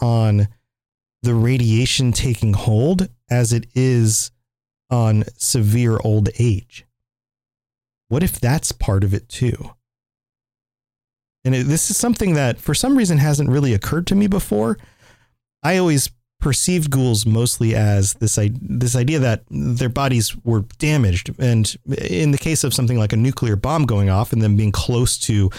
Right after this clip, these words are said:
you know, the, the center of where the bomb goes off, the radiation, that, that happens very quickly. The skin gets burned off, the radiation is very high, they ghoulify almost instantly. But in many cases, ghouls or ghoulification happens over a very long period of time.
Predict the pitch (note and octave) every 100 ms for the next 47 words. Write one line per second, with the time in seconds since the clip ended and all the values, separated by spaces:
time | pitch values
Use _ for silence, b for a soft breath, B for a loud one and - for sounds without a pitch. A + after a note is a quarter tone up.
0 | B B B - A#2 F#2+ G2 F#2 G2 G#2+
1 | - D3 C3+ B2+ G2+ G2 G2 F#2 A#2+ D3
2 | A#2+ G2 F#2+ G2+ G2+ G#2 G#2 D#3 - G2
3 | B B - C#3+ F#3 F3+ E3+ E3+ B2+ A#2+
4 | G2+ F3+ - A2 - B2 - D#3+ C#3 A#2+
5 | - A#2+ G#2+ G#2 G2+ G2 - G2+ A2 G#2+
6 | G2+ - G2 G2+ G2 F#2+ - D3 B2 G#2+
7 | G#2+ G#2 G#2 B2 G#2+ F#2+ G2 F2+ F2 F#2+
8 | - _ _ - A2 F2+ - D3 B2+ G2
9 | G2 A2+ B B B _ D3 D3+ D#3+ D3+
10 | G3 B3+ B2 G#2+ A#2+ A#2 C#3 C#3+ C3+ -
11 | - _ C#3 A#2+ A#2+ C#3 A2 - A#3 -
12 | A#2 C#3 C3 A#2+ G#2+ - D3 B2+ A2+ A2+
13 | B2 A2 A2 G2+ A2 F#2+ F2 - D#3 A#2
14 | F#2+